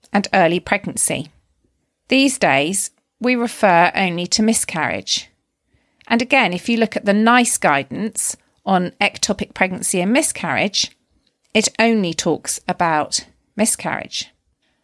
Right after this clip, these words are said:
Back to the textbooks then. My same nineteen thirty-five textbook calls a pregnancy loss up to three months an abortion, and a pregnancy loss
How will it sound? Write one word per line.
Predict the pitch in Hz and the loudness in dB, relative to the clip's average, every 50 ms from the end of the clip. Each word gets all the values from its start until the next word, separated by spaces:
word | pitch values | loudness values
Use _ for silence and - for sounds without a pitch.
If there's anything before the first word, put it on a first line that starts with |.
| _ _ _ _ - | _ _ _ _ -2
Back | 269 285 - - | -2 -2 -2 -2
to | - - 226 | -2 -2 -2
the | 208 | -2
textbooks | 214 - - 311 - 220 - - - - - - | -4 -2 -2 -4 -4 -4 -6 -6 -6 -8 -6 -8
then. | - - - 113 - 160 165 _ _ _ _ _ _ _ _ _ _ | -6 -4 -4 -4 -6 -8 -12 _ _ _ _ _ _ _ _ _ _
My | - 220 220 220 | -2 0 0 0
same | 214 - - 320 302 302 285 262 240 214 202 208 | 0 2 2 4 4 4 4 2 2 0 0 0
nineteen | 214 233 233 226 226 - 233 208 202 | 2 2 2 2 0 0 0 0 -2
thirty-five | - - 220 208 208 - 208 - - 262 262 277 196 165 170 - | 0 2 2 2 2 -2 -4 0 2 2 4 4 4 2 0 -2
textbook | - - 269 - - - - - 127 87 - _ _ _ _ _ _ _ _ _ _ _ _ _ _ - | -2 -2 -2 -2 -4 -6 -4 -2 -2 -2 -2 _ _ _ _ _ _ _ _ _ _ _ _ _ _ -8
calls | - - 233 226 220 220 220 220 214 - | -2 2 4 4 6 6 4 2 0 -2
a | - 208 | -4 -6
pregnancy | - - 262 277 254 - - - 233 220 | -2 0 -2 -2 0 -2 -2 0 0 2
loss | 202 196 190 180 - - - - | 4 4 4 2 0 -4 -4 -2
up | - 208 - - | -4 -4 -2 -2
to | - 202 | -4 -4
three | - - - 226 220 | -4 -2 0 0 2
months | 196 180 151 151 - - - - - - - _ _ _ _ _ - | 2 2 0 0 -2 -6 -6 -6 -4 -6 -6 _ _ _ _ _ -2
an | - 226 | 2 2
abortion, | 233 220 233 277 302 311 - - - 151 131 143 131 _ _ _ _ _ _ _ _ _ _ _ _ _ _ - | 2 4 4 2 2 2 2 0 0 0 -4 -6 -12 _ _ _ _ _ _ _ _ _ _ _ _ _ _ 0
and | 226 220 214 214 220 220 220 220 214 - - _ _ _ _ _ _ _ - | 2 2 4 2 2 2 2 0 -2 -4 -8 _ _ _ _ _ _ _ -6
a | - | -6
pregnancy | - - - 262 262 247 233 - - - 214 | -2 0 0 0 2 0 -2 0 0 0 0
loss | 196 202 185 185 180 - - | 2 4 2 2 2 0 -4